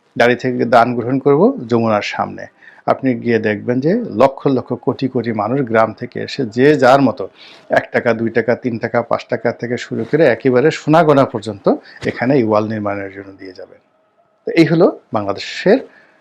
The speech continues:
বর্তমান মানসিক অবস্থা। এখন এই পার্টটা এখানে রাখেন,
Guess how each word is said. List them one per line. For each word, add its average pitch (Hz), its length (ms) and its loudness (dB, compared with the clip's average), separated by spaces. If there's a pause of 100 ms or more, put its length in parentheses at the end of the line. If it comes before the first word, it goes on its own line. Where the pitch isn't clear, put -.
(360)
বর্তমান 131 440 0 (160)
মানসিক 104 400 -6
অবস্থা। 90 380 -14 (800)
এখন 135 240 -4
এই 143 120 2
পার্টটা - 400 -2
এখানে 98 240 -6
রাখেন, 92 260 -10